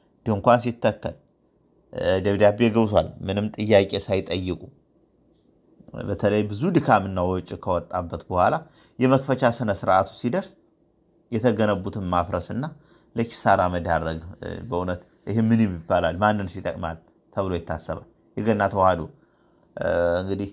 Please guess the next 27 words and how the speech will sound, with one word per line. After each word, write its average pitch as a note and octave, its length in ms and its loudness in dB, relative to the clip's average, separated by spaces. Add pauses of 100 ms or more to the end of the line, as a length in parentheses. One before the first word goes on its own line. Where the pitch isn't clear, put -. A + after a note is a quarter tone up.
(240)
እ፣ - 120 -12 (480)
ባዛር G2 500 4 (180)
አሁን F#2+ 260 -2 (240)
በዚህ G2 280 -8
ወቅት - 220 -8
ሊካሄድ F2+ 420 -2
ታስቦ F#2 340 -4
የነበረ F2+ 480 -2
ነው። D3+ 120 -4 (500)
እ፣ F#2 120 -2
ለሚመለከተው G2 640 0
አካል E2+ 320 2
ፈቃድም F#2 500 -2
ገብቶ E2+ 320 -4
ነበረ። E2+ 340 -2 (600)
ግን B2+ 120 -4
ፈቃዱንም G#2+ 540 2
አልፈቀዱ። C3+ 440 -2
ዝም C4 200 -10
ብለው C#3+ 220 -4
ሲያሹ G2+ 320 0 (120)
ነገ F#2+ 260 -4
ዛሬ፣ G2 300 0
ነገ F#2+ 220 -4
ዛሬ F#2 260 2
ሲሉ F#2 220 -8
ቆይተው A2+ 300 -4